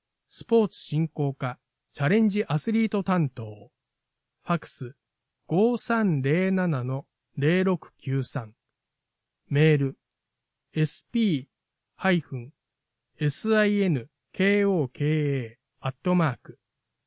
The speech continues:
シーアイティーワイドットエスユージ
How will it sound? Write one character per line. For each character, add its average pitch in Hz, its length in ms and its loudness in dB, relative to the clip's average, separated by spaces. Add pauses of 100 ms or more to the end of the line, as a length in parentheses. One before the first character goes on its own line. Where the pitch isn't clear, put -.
(160)
シ 208 360 0
ー 214 100 4
ア 202 60 4
イ 151 100 2
テ - 140 -4
ィ 165 80 2
ー 170 40 2
ワ 165 160 2
イ 135 100 0
ド 123 120 -4
ッ - 40 -10 (160)
ト 135 140 -8 (500)
エ 135 120 -2
ス 214 180 -2
ユ 214 300 4
ー 190 60 2
ジ 165 160 -2